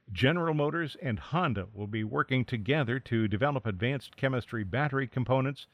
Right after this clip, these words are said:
and to accelerate work both companies are doing on all-electric vehicles. Toyota and Tesla have the perceived lead in electric cars right now. Although G M's Chevy Bolt is considered to be a good contender,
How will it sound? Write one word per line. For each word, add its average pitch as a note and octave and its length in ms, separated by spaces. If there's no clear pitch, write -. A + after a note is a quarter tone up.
and A#2 140
to A#2 100
accelerate A#2 640
work A2+ 280
both B2+ 240
companies A2 460
are A2 60
doing G#2+ 320
on G#2+ 280
all-electric A2 760
vehicles. B2 480
Toyota F3+ 540
and A#2 200
Tesla B2 480
have A2 200
the A2 80
perceived B2+ 680
lead B2+ 440
in B2+ 160
electric B2+ 400
cars B2 440
right A2+ 280
now. A#2+ 320
Although G#2+ 220
G B2 260
M's A#2 300
Chevy A2+ 360
Bolt B2 460
is G#2+ 180
considered A2+ 460
to G#2+ 60
be G#2+ 120
a G2+ 60
good G2+ 240
contender, B2 580